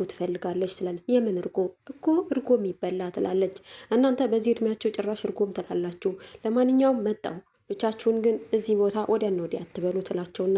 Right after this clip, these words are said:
ጥላቸው ትሄዳለች። ታዲያ ድንገትም ደግሞ ወጣ ሲል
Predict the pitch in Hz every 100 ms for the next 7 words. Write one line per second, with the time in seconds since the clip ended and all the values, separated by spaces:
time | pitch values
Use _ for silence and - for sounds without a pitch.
0 | 190 190 180 - 185 180 185 175 175 -
1 | _ _ _ - 349 262 277 226 247 254
2 | 240 233 202 190 208 214 - 226 226 208
3 | 220 214